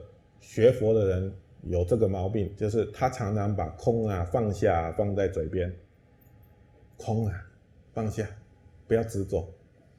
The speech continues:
那么这个空啊、放下、不要执着，是不是成为不努力、懈怠的代名词呢？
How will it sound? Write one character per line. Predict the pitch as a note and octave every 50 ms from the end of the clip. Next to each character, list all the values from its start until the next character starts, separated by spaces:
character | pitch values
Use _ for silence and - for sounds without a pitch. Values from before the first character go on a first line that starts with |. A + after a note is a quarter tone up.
| _ _ _ - - - _ _ - _ - - _ - _ _ _ _ _ _ _
那 | - - F#3
么 | A#3 A#3
这 | A3 A#3 B3
个 | A3 A#3 G3
空 | - - - A3 A#3 A#3+ A#3+ A#3 A3+
啊、 | G#3+ E3 C#3 B2 A2 G2 G2+ - -
放 | - A3 G#3 G3 F3+ D#3+
下、 | C#3 - G3 F3+ D3+
不 | - - D3
要 | D#3 E3 D#3+
执 | - - B2+ B2+ B2+
着， | C3+ B2 B2 B2
是 | - - G#3
不 | G3 G#3 G#3
是 | G#3 G3+ F#3+
成 | - - D3+ C3 D3 E3+ F3 E3+ D#3
为 | C#3 B2+ C3 C3+ C3+ D3 - - - - - - - - - - - - - - -
不 | A3+ A#3
努 | G#3 F#3+ E3 C3+ A2 G2+ G2 G#2
力、 | A#2 D3 C#3+ A#2+ F#2+ E2+
懈 | F2 - - - G#3 F#3+ E3 C3+ -
怠 | - D3 C3+ A#2+ G2
的 | - F#2+ F#2
代 | - - B2+ A#2 G2 F2+
名 | F#2 F#2 G2+
词 | G2+ - - E2+ E2+
呢？ | E2+ G2 G#2